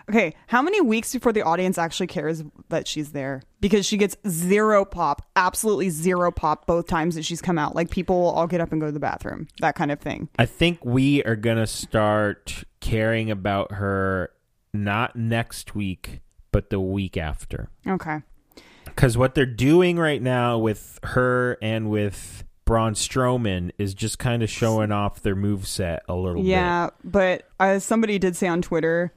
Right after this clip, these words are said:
Speaker 1: 'cause every-, they're trying to get her over and they're like, "She's intimidating, she's fierce, she's a monster." And someone said, "Dude, her finisher is a running sit down. Calm your shit."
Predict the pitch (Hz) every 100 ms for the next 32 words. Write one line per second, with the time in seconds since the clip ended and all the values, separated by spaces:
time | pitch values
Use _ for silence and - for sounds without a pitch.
0 | _ 196 185 180 185 170 180 202 190 180
1 | 175 170 165 170 165 160 160 151 - 277
2 | 220 220 254 254 208 190 190 240 220 -
3 | 220 185 - 208 196 196 202 - 190 170
4 | 180 180 175 170 170 156 - 170 175 180
5 | 175 170 - 175 170 165 160 156 156 -
6 | 160 - 139 147 151 160 160 - 160 143
7 | -